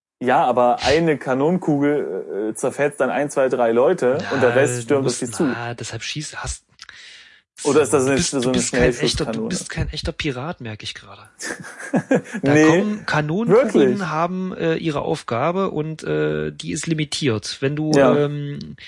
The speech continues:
Speaker 2: Menschen, äh, nicht wahr? Ich will's nicht aussprechen.
Speaker 1: Ja.
Speaker 2: Sollte einem der Sinn danach stehen, dann hat man, äh, auf, ähm, Schiffen, ja, hat man,
Speaker 1: Ja.
Speaker 2: ich weiß nicht mehr, wie es heißt, ähm, so, ähm, kleine, also stell dir vor, es sind zwei kleinere, deutlich kleinere Kugeln,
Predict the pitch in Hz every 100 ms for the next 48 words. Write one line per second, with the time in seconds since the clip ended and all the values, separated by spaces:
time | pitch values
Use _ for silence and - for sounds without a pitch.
0 | - - - - - - 151 208 - 226
1 | 220 - 190 190 185 196 214 - 147 147
2 | 156 143 156 - 175 202 202 - _ _
3 | _ _ - 139 165 220 233 175 180 165
4 | 147 214 185 135 131 - 147 185 208 160
5 | 156 160 156 - 180 180 180 151 151 -
6 | 147 147 - - 135 135 131 127 - -
7 | - - 50 117 - - - 226 - 160
8 | 226 - 127 170 - 160 160 151 135 -
9 | - - 156 151 147 139 127 120 113 -
10 | 131 131 131 131 - - - - - -
11 | 131 131 127 127 123 - 120 139 202 208
12 | 208 190 196 139 143 - 180 190 185 165
13 | 156 - - 151 190 - - 139 208 165
14 | 120 120 190 - 113 - 120 120 113 117
15 | - 165 185 233